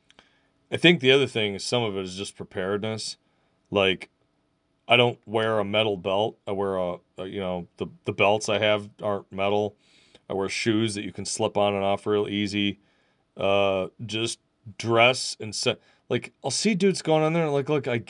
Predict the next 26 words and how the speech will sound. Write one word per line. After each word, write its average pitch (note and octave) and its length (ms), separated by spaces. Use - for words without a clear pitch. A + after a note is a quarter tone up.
I B2 80
get B2+ 260
it. C#3 180
You're A2+ 160
a F#2 40
businessman B2+ 680
or A2+ 60
whatever," A2 280
but, G#2+ 160
like, G#2 400
he's C3+ 220
got C#3+ 300
his A2+ 440
tie-up F3 680
little C#3+ 260
dress C3+ 340
shoes C#3 880
with A#2 200
his G#2+ 180
metal C3+ 260
thing C3+ 260
and F#2 240
gold C3+ 380
chain. C#3 220
I'm E3+ 100
like, F#3+ 160